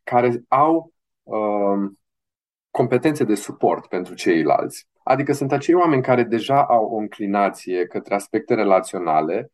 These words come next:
dar organizația vine și în suportul lor pentru a-și dezvolta aceste competențe. Și chiar într-o organizație s-a format această echipă de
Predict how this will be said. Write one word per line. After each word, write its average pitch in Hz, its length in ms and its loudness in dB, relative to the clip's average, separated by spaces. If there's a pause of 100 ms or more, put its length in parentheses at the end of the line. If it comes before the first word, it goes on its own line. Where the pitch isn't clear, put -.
(400)
dar 127 540 2
organizația 127 800 -4
vine 139 280 -6
și 143 200 -6
în 139 180 0
suportul 110 1160 -2
lor 104 440 0
pentru 104 280 -8
a-și 104 120 -4
dezvolta 98 560 -4
aceste 92 360 -4
competențe. 87 560 -8
Și 101 120 -10
chiar 127 200 2
într-o 120 220 0
organizație 98 800 0
s-a 90 360 2 (180)
format 107 300 -4
această 101 320 -2
echipă 95 340 -4
de 92 240 -2